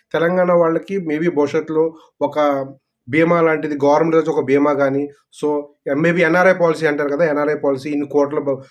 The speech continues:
కోట్ల బడ్జెట్ కేటాయించి గల్ఫ్ కార్మికులకి మంచి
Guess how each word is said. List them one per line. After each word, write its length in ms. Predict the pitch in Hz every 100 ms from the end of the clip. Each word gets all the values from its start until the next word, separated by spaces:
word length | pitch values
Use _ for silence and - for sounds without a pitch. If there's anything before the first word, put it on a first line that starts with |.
| _
కోట్ల 240 | - 143 156
బడ్జెట్ 360 | 139 131 147
కేటాయించి 680 | - 135 135 143 139 147 147 - _ -
గల్ఫ్ 180 | 143 139
కార్మికులకి 760 | 151 143 147 143 135 139 143
మంచి 380 | 135 135 135 147